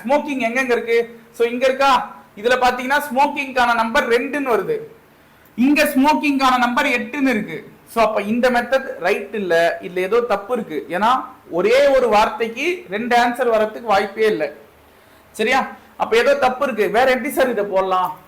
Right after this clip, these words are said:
ம். பாருங்க, இங்க இந்த லெட்டர்ஸ்ல எதுங்க ஃபர்ஸ்ட் ரெண்டு இடத்துல காமனா இருக்கு? அவே இருக்கா? ம்.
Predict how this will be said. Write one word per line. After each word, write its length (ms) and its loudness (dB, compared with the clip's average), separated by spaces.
ம். 280 -14
பாருங்க, 280 2
இங்க 180 2
இந்த 120 -2
லெட்டர்ஸ்ல 480 0
எதுங்க 380 2
ஃபர்ஸ்ட் 340 -2
ரெண்டு 140 -2
இடத்துல 280 -6
காமனா 340 2
இருக்கு? 220 -6
அவே 240 2
இருக்கா? 260 2
ம். 160 -4